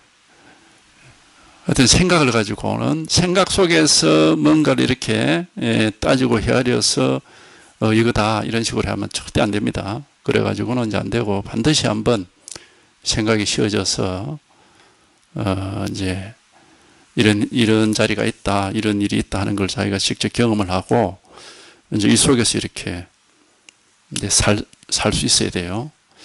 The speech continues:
그냥 이게 답니다, 공부는. 이게, 이게 왜 말고 뭐 여러 가지 일이 있는 게 아니에요. 뭐 복잡한, 어, 여러 가지 뭐 말들은 다 방편의 말일 뿐이고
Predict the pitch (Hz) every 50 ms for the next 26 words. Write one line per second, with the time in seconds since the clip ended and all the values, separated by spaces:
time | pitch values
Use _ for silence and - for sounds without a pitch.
0 | - - - - - - - _ _ - 143 131 - - 277 - - - 147 160
1 | 185 170 - - 95 101 131 165 147 110 95 95 92 92 92 98 90 92 95 95
2 | - - _ _ _ _ _ _ _ _ _ _ _ _ - - - 127 131 156
3 | 147 143 - - 147 156 165 135 113 110 - - - 117 - - 104 98 107 135
4 | 165 147 113 135 151 - - - 151 156 143 120 110 110 127 107 98 110 123 139
5 | 98 92 101 113 131 107 104 123 135 - - - - - 139 - 143 131 117 113
6 | - - 135 131 123 123 120 - - - - 135 120 117 120 123 127 117 117 123
7 | - - 127 113 107 104 104 107 110 113 - 139 123 117 107 - - - - -
8 | - 98 107 104 - 147 139 123 - 98 98 101 101 107 - - - 123 120 117
9 | 104 98 98 104 120 165